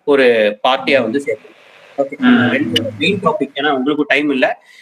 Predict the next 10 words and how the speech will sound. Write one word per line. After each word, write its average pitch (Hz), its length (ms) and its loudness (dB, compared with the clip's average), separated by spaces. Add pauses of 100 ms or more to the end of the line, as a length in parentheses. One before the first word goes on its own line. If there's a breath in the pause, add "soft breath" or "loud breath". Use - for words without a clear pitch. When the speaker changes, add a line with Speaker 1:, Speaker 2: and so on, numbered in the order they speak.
(140 soft breath)
Speaker 1:
நம்ம 143 160 0
அந்த 127 140 0
மெயின் 151 340 0
ரெண்டு 123 380 0
டாபிக் - 340 -2
போயிடலாம். 101 320 -4 (920)
அஹ், 113 440 -2
ஃபர்ஸ்ட் 151 280 0
டாபிக் 180 200 2
வந்து 135 440 2